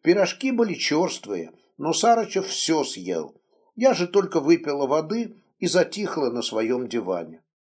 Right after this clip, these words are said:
Несмотря на усталость, уснуть мне не удалось. Давало себя знать возбуждение от сегодняшних приключений. Кроме того, из диванчика тут и там выпирали пружины,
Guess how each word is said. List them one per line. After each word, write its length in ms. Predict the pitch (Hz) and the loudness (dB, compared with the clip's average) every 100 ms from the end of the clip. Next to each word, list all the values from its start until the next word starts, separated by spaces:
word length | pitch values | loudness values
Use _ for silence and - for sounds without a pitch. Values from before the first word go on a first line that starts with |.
| _ _ _ _ _ - | _ _ _ _ _ -8
Несмотря 540 | 127 156 170 226 262 | -4 -2 -2 2 2
на 140 | 240 185 | 2 0
усталость, 720 | - - 240 226 - - - | -2 2 2 2 -2 -10 -6
уснуть 480 | 190 - 226 247 160 | -2 0 0 -2 -2
мне 220 | 151 143 | -2 0
не 120 | 135 | 0
удалось. 680 | 123 127 117 104 90 - - _ _ _ _ - | 2 2 2 0 -6 -12 -18 _ _ _ _ -2
Давало 420 | 156 180 226 220 | 2 4 2 2
себя 300 | 190 190 196 | 0 2 0
знать 320 | 151 214 196 | 0 -2 -2
возбуждение 840 | 165 139 127 151 120 139 226 190 151 | -2 -2 -2 -4 -4 -2 0 0 -2
от 100 | - | -2
сегодняшних 720 | 147 135 151 139 131 131 117 | -4 -2 -2 -2 -2 -4 -4
приключений. 920 | 120 117 117 113 - 107 82 80 80 _ _ _ _ _ | -4 -4 -6 -6 -4 -4 -4 -10 -16 _ _ _ _ _
Кроме 360 | - 262 285 220 | 2 4 4 2
того, 460 | 139 110 92 - _ _ | 0 0 -2 -10 _ _
из 200 | 165 151 | -4 0
диванчика 600 | 196 220 269 254 185 185 | 2 4 4 2 -2 -2
тут 300 | 190 269 269 | 0 -2 -2
и 40 | |
там 300 | 190 233 226 | 2 4 4
выпирали 480 | 185 196 202 202 208 | 4 2 2 2 2
пружины, 800 | 190 175 185 139 190 131 87 | 2 0 -2 -2 -2 -2 -6